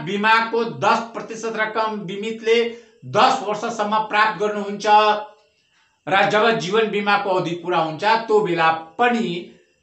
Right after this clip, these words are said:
त्यो बिमितले सम्पूर्ण रकम बिमा कम्पनीबाट प्राप्त गर्नुहुन्छ। तर साथीहरू, त्यो अभिकर्ताको माध्यमबाट यही एउटा ठुलो mistake भयो कि उहाँले अपाङ्ग भएका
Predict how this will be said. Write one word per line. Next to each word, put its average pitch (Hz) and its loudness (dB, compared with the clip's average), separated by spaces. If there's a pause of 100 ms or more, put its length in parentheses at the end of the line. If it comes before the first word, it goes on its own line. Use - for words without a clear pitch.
(160)
त्यो 247 2
बिमितले 180 -2
सम्पूर्ण 240 -4
रकम 202 -4 (100)
बिमा 185 0
कम्पनीबाट 147 -6 (180)
प्राप्त 151 -2
गर्नुहुन्छ। - -18 (1700)
तर 247 2
साथीहरू, 285 2
त्यो 302 0
अभिकर्ताको 214 2
माध्यमबाट 220 2
यही 240 2
एउटा 233 2 (100)
ठुलो 220 2
mistake 175 -4
भयो 131 -4 (920)
कि 196 -8
उहाँले 185 2 (1080)
अपाङ्ग 254 4
भएका 185 0